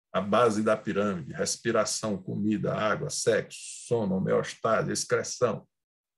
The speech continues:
Quando as pessoas não, é,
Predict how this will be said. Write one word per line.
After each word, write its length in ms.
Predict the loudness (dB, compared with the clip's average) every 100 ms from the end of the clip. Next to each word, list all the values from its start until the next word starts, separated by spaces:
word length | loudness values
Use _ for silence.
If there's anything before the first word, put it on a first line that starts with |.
| _ _ -14
Quando 120 | -6
as 80 | -6
pessoas 760 | 0 2 2 4 6 8 6 4
não, 640 | 2 4 2 0 -4 -4
é, 640 | -2 0 2 0 0 -4